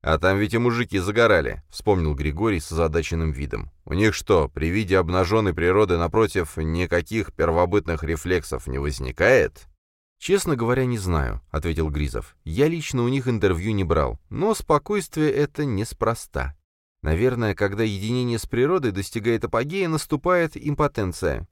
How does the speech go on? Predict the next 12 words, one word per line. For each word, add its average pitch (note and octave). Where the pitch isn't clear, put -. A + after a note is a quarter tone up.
и G#2
свободные G2+
от E2+
предрассудков F2+
люди C#3
уже G#2+
не B2+
обращают G#2
внимания G#2
на G2+
противоположный F#2
пол». B1